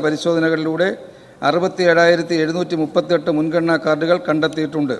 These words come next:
പരാതിയുടെ അടിസ്ഥാനത്തിൽ നടത്തിയ പരിശോധനകളിലൂടെ തൊള്ള-, ഒമ്പതിനായിരത്തി തൊള്ളായിരത്തി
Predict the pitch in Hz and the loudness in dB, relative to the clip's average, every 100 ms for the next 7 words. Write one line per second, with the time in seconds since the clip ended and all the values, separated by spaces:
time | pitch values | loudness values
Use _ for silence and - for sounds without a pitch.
0 | - - - - - 147 156 180 180 190 | -10 -20 -20 -20 -4 2 6 6 6 4
1 | 170 160 - 170 170 165 160 143 120 147 | 4 2 0 0 0 -2 -2 -2 -2 -2
2 | 151 175 165 165 160 160 160 190 190 - | 0 0 2 0 0 -2 2 0 0 -6
3 | 143 165 165 143 156 180 180 175 175 175 | 0 0 0 -2 0 2 4 4 4 0
4 | 156 151 165 160 | -2 2 2 2